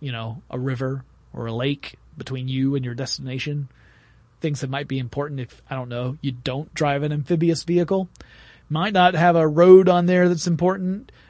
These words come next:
Uh, might misidentify the location of a historical landmark. For instance, it thought the Washington Monument was across the street from where it is.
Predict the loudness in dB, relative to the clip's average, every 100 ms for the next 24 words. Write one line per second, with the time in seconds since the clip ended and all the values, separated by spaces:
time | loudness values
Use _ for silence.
0 | -8 -6 -2 0 0 -2 _ -10 -2 0
1 | 2 2 4 2 2 2 2 0 2 2
2 | 2 0 0 -4 -6 -6 -6 -6 -2 2
3 | 2 2 0 2 0 -2 -4 -12 -20 -20
4 | _ _ _ -8 -8 -6 -6 -6 -8 -4
5 | -2 -2 -2 -2 0 -2 -4 -4 -4 -4
6 | -4 -4 -6 -6 -8 -4 -4 -4 -4 -6
7 | -6 -8 -10 -10 -8 -6 -4 -4 -6 -6
8 | -8